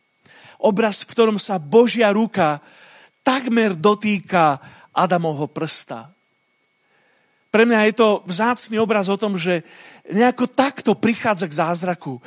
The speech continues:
Božia dlaň je vystretá, to je to, čo sa modlili oni,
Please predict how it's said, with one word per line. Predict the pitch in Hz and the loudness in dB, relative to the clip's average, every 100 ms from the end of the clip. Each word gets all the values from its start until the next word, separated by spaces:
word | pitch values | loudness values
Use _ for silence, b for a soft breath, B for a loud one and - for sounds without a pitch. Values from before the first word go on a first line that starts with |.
| B B B | B B B
Božia | 147 143 269 254 196 202 175 | -8 4 6 6 2 2 2
dlaň | 139 202 220 208 | 2 2 2 2
je | 180 | 0
vystretá, | 196 - - 220 - 220 240 254 _ _ _ _ _ | -2 -4 -4 -4 0 0 -2 -6 _ _ _ _ _
to | 160 | -8
je | 160 | -6
to, | 170 | -6
čo | 175 | -6
sa | - | -8
modlili | 165 170 170 160 | -8 -4 -2 0
oni, | - 190 196 | 0 0 0